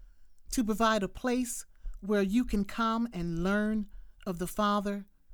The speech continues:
relax, unwind, and prepare yourself for the week ahead of you and everything that comes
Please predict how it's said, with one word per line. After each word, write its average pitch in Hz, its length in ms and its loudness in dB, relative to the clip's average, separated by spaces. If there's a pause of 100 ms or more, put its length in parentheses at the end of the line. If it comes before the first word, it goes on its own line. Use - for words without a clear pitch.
(420)
relax, 190 800 2 (360)
unwind, 202 760 4 (440)
and 220 180 2
prepare 247 520 0
yourself 208 760 0 (340)
for 226 320 4
the 185 100 4
week 226 460 2
ahead 180 340 0
of 170 160 0
you 143 240 -4 (500)
and 190 180 0 (100)
everything 220 720 2
that 165 240 -2
comes 185 460 -2